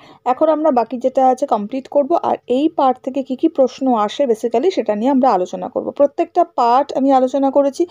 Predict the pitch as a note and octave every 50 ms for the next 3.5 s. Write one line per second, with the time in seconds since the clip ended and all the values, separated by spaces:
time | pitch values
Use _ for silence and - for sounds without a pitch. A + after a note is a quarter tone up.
0 | - - - - - - B3+ C4 C#4 C4 - C4 B3+ - C4+ - D#4 D4 - -
1 | A#3+ A#3+ B3 - _ - C4+ D4 C4+ - C#4+ C#4+ C#4 C#4 C#4+ C#4+ C#4+ C#4+ C4+ -
2 | A#3+ A3+ - - C4 C4 C4+ B3+ C4 C4+ C4+ - A#3 G#3+ - A3+ A#3 A#3 - -
3 | B3+ A#3+ A3 G#3+ G#3 G#3+ A3+ A3+ C#4+